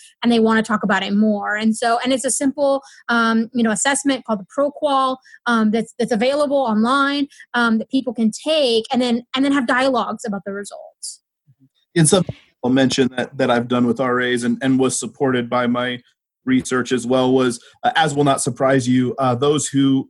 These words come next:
Speaker 2: dealt with more crisis had a higher risk of secondary traumatic stress, not only in terms of, of law of averages, because eventually you might feel that more and more, uh, but it, it can be cumulative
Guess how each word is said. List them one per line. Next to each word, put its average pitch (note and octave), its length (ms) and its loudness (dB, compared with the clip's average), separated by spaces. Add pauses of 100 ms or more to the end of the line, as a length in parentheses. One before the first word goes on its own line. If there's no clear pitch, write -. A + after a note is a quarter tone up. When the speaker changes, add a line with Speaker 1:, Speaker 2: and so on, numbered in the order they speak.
Speaker 2:
dealt D3+ 200 0
with C#3 160 0
more C3 200 0
crisis C3 640 0 (360)
had C3+ 300 -2
a C#3 180 0 (200)
higher C3 260 2
risk C3 300 0
of A#2+ 80 0
secondary B2 440 0
traumatic A#2+ 440 0
stress, B2 460 -2 (380)
not D#3 140 -2
only D#3 320 0
in C3 100 0
terms C3 320 0
of, B2 220 -2 (120)
of A#2+ 180 -4
law B2+ 200 2
of C#3 80 -2
averages, B2 760 -2
because B2 280 -2
eventually C3 460 0
you B2 240 -2
might A#2+ 220 -2
feel C3 160 -2
that A#2 200 -2
more B2 220 -2
and A#2 100 -2
more, A#2 240 -4 (300)
uh, B2+ 140 0
but C#3 160 2
it, C3 120 0
it C3+ 140 -4
can D3+ 300 0
be C3 160 2
cumulative C3 580 0